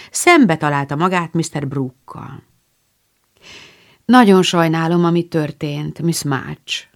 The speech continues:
mondta a férfi kedves, halk hangján, ami most különösen jól esett meg feldult lelkének.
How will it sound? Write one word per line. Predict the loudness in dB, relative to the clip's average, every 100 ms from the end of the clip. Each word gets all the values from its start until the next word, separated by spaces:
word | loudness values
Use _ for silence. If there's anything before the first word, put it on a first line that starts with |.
| _ _ _
mondta | -2 0 -4
a |
férfi | -4 -2 -2 -4 -6 -6 _ _ _ _ -6
kedves, | -2 -2 -2 -4 -6 -6
halk | -2 -2 -4
hangján, | -6 -6 -6 -8 -8 -10 -12 -16 _ _ _
ami | 2 4
most | 4 2 -2
különösen | 0 2 2 0 -4 -4 -2
jól | -2 -2
esett | -6 -8 -8 -4
meg | -4 -6 -10
feldult | -8 -6 -6 -8 -10 -10
lelkének. | -12 -14 -14 -16 -16 -16 -18 _ _